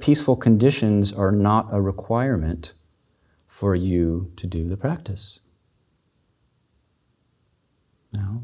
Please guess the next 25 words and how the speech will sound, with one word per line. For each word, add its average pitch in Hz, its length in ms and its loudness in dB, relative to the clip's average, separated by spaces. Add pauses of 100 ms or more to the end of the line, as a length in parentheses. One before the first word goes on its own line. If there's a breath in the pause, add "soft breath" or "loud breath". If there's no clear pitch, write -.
it 101 120 -10
sometimes 95 640 -2
can 110 160 0
seem 175 260 6
like 110 180 4
that's 110 240 4
what's 107 140 2
being 101 260 4
said. 101 380 4
You 92 100 0
need 104 240 2
to - 140 -4
cultivate 107 560 4
concentration, 101 960 0 (400 loud breath)
have 98 220 2
a 98 60 4
more 101 220 4
stable, 98 600 4
quieter 95 400 2
mind, 95 280 2
and 90 200 0
then 101 180 4
you 95 140 2
can 95 240 0
do 92 520 2